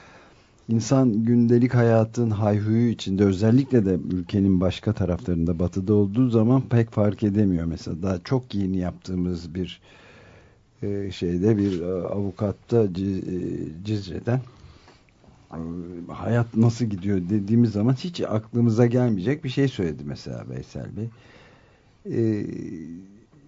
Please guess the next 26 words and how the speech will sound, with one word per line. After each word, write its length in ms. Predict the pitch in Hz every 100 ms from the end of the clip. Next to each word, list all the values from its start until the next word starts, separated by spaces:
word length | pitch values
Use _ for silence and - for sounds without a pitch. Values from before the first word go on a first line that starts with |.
| - - 143
yargı 460 | 104 104 113 113 117
ya 400 | 147 131 107 92
da 120 | 92
herhangi 580 | 82 98 113 139 139 113
bir 80 | 104
işlem 340 | 98 - 151
olamıyor. 400 | 135 147 147 147 175
Çünkü 360 | 135 131 143 127 -
postane 560 | - 123 127 147 135 151
çalışmadığı 560 | 147 147 151 123 104 95
için 220 | 101 175
tebligat 640 | 175 135 127 147 160 151
yapılamıyor 680 | 117 110 104 98 90 85 82
dedi. 300 | 80 78 67
Şimdi 280 | - 95 107
bunu 180 | 120 151
insan 320 | 139 113 151
hiç 220 | 175 175
düşünemiyor. 840 | 123 117 - 135 127 101 73 64 76
E, 40 | 90 87
gündelik 420 | 90 101 101 101 101
hayatın 500 | 101 101 98 101 95
içinde 440 | 87 92 92 92
böyle 320 | 98 110 143
bir 140 | 135 -
kopuş 720 | - 90 95 - - -